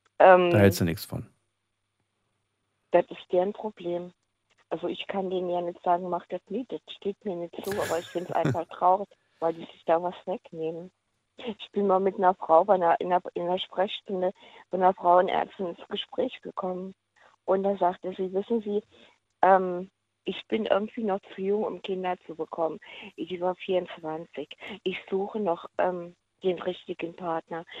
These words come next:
Speaker 1: Und bei uns irgendwie heutzutage läuft es halt so, dass wir, äh, uns daten und dann treffen wir uns und dann steigen wir in die Kiste und am nächsten Morgen oder schon nachts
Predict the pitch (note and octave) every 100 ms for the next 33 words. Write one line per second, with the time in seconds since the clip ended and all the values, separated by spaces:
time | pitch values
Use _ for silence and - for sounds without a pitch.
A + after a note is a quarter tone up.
0 | - - F#3 F3+ F#3 E3+ F3+ G#3+ - -
1 | F#3+ F#3+ G3 F#3 E3+ - - G3 F#3+ F3+
2 | E3 F3 F3+ - F3+ E3 - E3 A#3 -
3 | G#3 - - _ - F#3+ - - F#3 F3
4 | - E3 - E3+ E3+ - - F3 F3+ B3
5 | D4+ G4+ - - E3+ E3+ - E3+ F3 G3+
6 | G3+ - C4+ - _ - - F#3+ G3 F#3+
7 | - F3 F#3 G3 F3 F#3 E3+ - G3 -
8 | - D#4+ - _ _ _ _ - F#3+ F3
9 | F#3+ F#3+ F3 - - F3 E3 G#3 C#4+ F3
10 | F3 - G3+ E3+ -